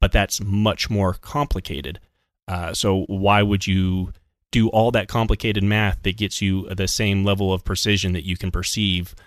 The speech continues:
when doing something at non-relativistic speeds, right? So I think that might be potentially something that's going on with, you know, classical versus quantum. Uh, first of all, there's stuff about quantum that we obviously don't understand yet, but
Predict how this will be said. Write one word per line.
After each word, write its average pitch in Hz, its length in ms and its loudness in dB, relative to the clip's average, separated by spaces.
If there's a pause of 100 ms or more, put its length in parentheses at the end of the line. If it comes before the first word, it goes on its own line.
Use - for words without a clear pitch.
(280)
when 95 200 2
doing 92 240 2
something 90 420 0
at 87 180 -2
non-relativistic 90 800 -2
speeds, 85 440 -4
right? 87 240 -4 (240)
So 101 240 2
I 101 100 2
think 139 220 2
that 127 180 2
might 117 400 0
be 123 340 0 (120)
potentially 123 540 0
something 117 400 -2
that's - 260 -4
going 110 300 2
on 107 300 2
with, 101 300 0
you 117 80 -2
know, 95 140 2
classical 104 520 0
versus 101 360 -2
quantum. 123 500 -2 (420)
Uh, 101 280 0
first 117 260 0
of 110 80 0
all, 104 180 6
there's 98 220 2
stuff 104 240 0
about 95 220 -2
quantum 98 340 0
that 98 120 -2
we 95 100 -2
obviously 95 360 -2
don't 92 200 0
understand 107 520 -2
yet, 90 300 -4
but 95 260 0